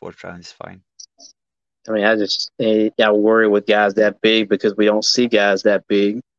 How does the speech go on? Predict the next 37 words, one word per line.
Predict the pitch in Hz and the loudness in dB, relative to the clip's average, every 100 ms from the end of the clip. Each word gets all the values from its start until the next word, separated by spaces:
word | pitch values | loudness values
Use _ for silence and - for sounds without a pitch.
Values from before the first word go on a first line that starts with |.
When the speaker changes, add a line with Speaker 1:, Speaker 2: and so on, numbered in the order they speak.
| _ - | _ -6
Speaker 2:
I've | 92 117 | -2 2
never | 117 101 | 2 0
seen | 107 | -2
a | 95 | -2
guy | 92 95 90 | 0 0 0
that | 98 107 - | 0 -2 -2
big. | 90 92 _ _ _ _ _ _ _ _ _ _ | -4 -4 _ _ _ _ _ _ _ _ _ _
And | 113 107 | -2 0
there's | 110 107 | 0 0
gotta | 120 120 | 0 0
be | 113 | 2
a | 113 | 2
reason | 110 127 107 | 2 2 0
for | 95 95 | -2 -4
that. | 85 | -6
That's, | - 95 - | -6 -6 -4
that's | - 98 - | -2 -2 -2
my | 98 | -2
big | 104 92 | -2 -4
thing | - 95 92 | -6 -8 -6
with | 90 87 | -6 -6
it. | - | -6
Now, | |
you | 98 104 120 | -2 0 0
had | 117 | 0
that | 110 101 | 0 0
guy | 107 104 | 0 2
last | 98 117 113 - - | 2 2 0 -4 -4
year | 107 104 101 - _ _ _ _ _ _ _ _ - | -2 0 -2 -4 _ _ _ _ _ _ _ _ -8
out | 110 | -4
of | 107 | -2
Minnesota. | 101 110 110 - - 113 110 104 | 0 0 0 0 0 2 2 2
He | 101 | 2
went | 104 107 | 0 -2
to | - 104 | -4 -4
the | 95 | -4
Ravens. | 98 101 101 95 95 107 | 0 0 0 -4 -10 -10